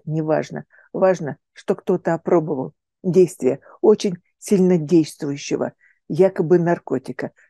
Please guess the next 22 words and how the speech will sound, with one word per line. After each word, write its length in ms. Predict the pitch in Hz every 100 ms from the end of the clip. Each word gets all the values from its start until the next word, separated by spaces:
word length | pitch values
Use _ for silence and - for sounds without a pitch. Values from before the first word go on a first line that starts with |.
| -
который 580 | 185 175 - 131 147 - _ -
вызывает 680 | 165 151 160 135 131 147 _ _
смерть, 480 | - - 190 156 _ _ -
падение 560 | 180 160 180 180 185 185
в 100 | -
кому. 380 | - 226 165 165 _ _ _
А 120 | - 160
это 340 | 151 - 156 _ _
совершенно 760 | - 226 208 - 165 151 151 -
иные 640 | - 175 165 180 156 160 _ _ _ _ _ -
вещества, 720 | 175 160 175 151 151 143 151 _ _ -
которые 400 | 202 - 147 147
вполне 440 | - 165 170 202
возможно 600 | 220 214 170 135 - 147 _ _ -
привезли 500 | 170 156 151 180 185
для 160 | 170 156
того, 300 | 147 143 180
чтобы, 420 | - 185 180 175 _ _ _ _ _
ну, 400 | 190 202 240 247
жители 520 | 214 196 202 226 226
города 640 | 220 160 151 165 165 185 - _ _
их 320 | 156 165 -